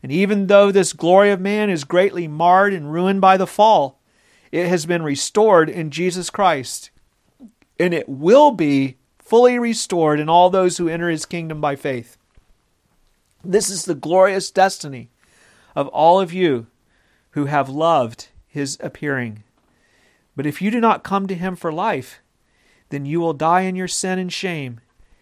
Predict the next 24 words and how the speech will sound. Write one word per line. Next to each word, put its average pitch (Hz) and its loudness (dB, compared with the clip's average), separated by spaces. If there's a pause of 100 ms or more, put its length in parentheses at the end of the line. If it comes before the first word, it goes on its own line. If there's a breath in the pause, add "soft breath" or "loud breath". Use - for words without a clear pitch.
(120)
and 139 -12
your 135 -10
misery 170 -4
and 160 -12
your 170 -8
corruption 143 -4 (240)
will 135 -10
be 139 -6
multiplied 131 -10 (800)
beyond 135 -4
measure. 135 -8
You 135 -6
think 160 -10
you 165 -8
don't 165 -6
have 160 -6
dominion 160 -10
now. 151 -8 (800)
You 123 -12
will 143 -6
have 143 -4
much 143 -8
less 160 -4
dominion 117 -12